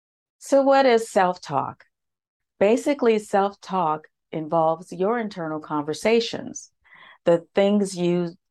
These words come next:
think about and repeat to yourself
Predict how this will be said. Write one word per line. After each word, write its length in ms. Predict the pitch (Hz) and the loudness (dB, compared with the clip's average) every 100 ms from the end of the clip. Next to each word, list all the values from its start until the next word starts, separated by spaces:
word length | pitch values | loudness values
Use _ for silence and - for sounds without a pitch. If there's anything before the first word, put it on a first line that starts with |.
| _ | _
think 220 | - 240 269 | -2 0 0
about 500 | 226 156 143 147 151 _ _ _ - | 0 0 2 -2 -4 _ _ _ -6
and 320 | 170 160 - | -4 -4 -4
repeat 420 | 170 165 - 254 | -4 -2 -2 -4
to 100 | 254 | -4
yourself 760 | 175 156 147 - 139 135 135 - | -2 -2 -2 -4 -2 -4 -6 -20